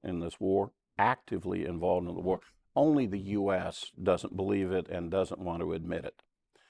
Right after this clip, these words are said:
In the meantime, Israel has used four of their Arrow missile now, and missile systems to shoot down these,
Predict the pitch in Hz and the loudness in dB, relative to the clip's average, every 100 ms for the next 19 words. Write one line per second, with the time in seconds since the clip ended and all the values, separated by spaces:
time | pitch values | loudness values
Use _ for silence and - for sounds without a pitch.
0 | _ _ _ _ _ - 151 143 185 - | _ _ _ _ _ 4 6 8 6 4
1 | 139 120 117 120 147 123 113 113 110 107 | 0 0 2 2 2 4 6 6 4 4
2 | 98 95 104 113 107 - - - 139 147 | 4 4 0 2 2 0 -8 0 4 4
3 | 107 101 98 110 113 98 104 - 90 90 | 4 2 2 2 2 2 0 -2 -4 -2
4 | 87 85 117 - _ _ _ _ 92 95 | -2 -4 -8 -12 _ _ _ _ -4 0
5 | 113 95 - 104 - - 92 - - 107 | 0 -2 -2 -2 -2 -6 -8 -10 -4 -2
6 | 95 - 117 - 110 110 95 85 | 0 0 -2 0 0 0 -2 -6